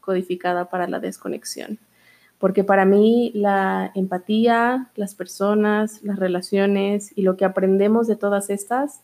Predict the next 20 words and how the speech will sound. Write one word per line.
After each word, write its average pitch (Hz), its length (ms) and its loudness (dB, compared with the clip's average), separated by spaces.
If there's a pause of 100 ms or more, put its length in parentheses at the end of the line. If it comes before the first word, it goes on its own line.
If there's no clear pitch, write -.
son 208 200 0
lo 214 80 4
más 208 280 -2
importante. - 560 -10 (920)
Y 214 280 6
por 220 160 4
eso 233 240 4
hoy 269 160 6
me 294 100 6
siento 320 320 4
detrás 254 380 4
de 254 100 6
un 247 100 6
micrófono 247 680 2
a 202 160 -4
compartir 202 800 -4
lo 202 160 0
que 190 100 -4
puedo 190 220 0
aprender, 202 440 2